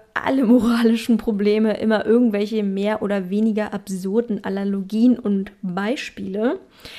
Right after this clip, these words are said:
Ein sehr berühmtes Beispiel ist das sogenannte Trolley-Problem, welches von der Philosophin Philippa Foot entworfen wurde. Das Szenario ist folgendes.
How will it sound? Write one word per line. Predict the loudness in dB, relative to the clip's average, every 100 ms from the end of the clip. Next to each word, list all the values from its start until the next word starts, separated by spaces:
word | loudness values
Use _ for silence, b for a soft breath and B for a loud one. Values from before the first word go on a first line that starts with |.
| B B B -4
Ein | 0 2 2 2 0 -4
sehr | -2 0 2
berühmtes | 2 2 2 -2 -2
Beispiel | 0 0 -2 -2
ist | -2 -2 -4
das | -6 -4
sogenannte | -4 -4 -4 -4 -6 -8
Trolley-Problem, | -8 -2 -2 -2 -8 -12 -12 -8 -6 -4 -2 -2 -4 B B B B B
welches | -2 0 -2 -2
von | 0 2
der | 0
Philosophin | 0 0 2 0 2 0 0
Philippa | 0 0 0 -2
Foot | 0 0 0
entworfen | -4 -10 -10 -10 -8 -8 -8 -10 -10
wurde. | -10 -12 -12 -16 _ _ _ b b b b b b b b _
Das | -4 -2
Szenario | 0 0 0 -2 -4 -4 -6 -6
ist | -8 -8 -20 _
folgendes. | -10 -4 -4 -4 -6 -10 -16 -20